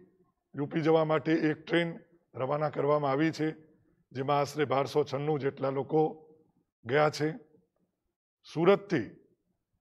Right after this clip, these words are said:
ઓડિશા જવા માટે આઠ ટ્રેન, ઝારખંડ માટે એક ટ્રેન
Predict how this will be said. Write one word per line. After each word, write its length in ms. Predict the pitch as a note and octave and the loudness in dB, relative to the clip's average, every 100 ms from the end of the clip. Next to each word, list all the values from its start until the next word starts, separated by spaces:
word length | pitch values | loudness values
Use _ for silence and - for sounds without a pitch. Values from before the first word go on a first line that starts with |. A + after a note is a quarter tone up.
| _ | _
ઓડિશા 420 | D3 D3+ D3 D#3 E3 | -4 -2 2 4 4
જવા 220 | D#3+ D#3 | 4 2
માટે 260 | D#3 C#3 D3 | 2 0 0
આઠ 300 | B2+ D#3 - | 0 -2 -4
ટ્રેન, 240 | - D3+ E3 - _ _ _ _ _ - | -2 -2 -2 -10 _ _ _ _ _ -18
ઝારખંડ 500 | G#2+ A#2+ C#3+ D#3 E3 | -8 -6 -2 -2 0
માટે 240 | D#3 C#3+ D3+ | 0 0 -2
એક 260 | C#3+ D3+ | -2 -4
ટ્રેન 300 | - E3 E3 | -4 -2 -2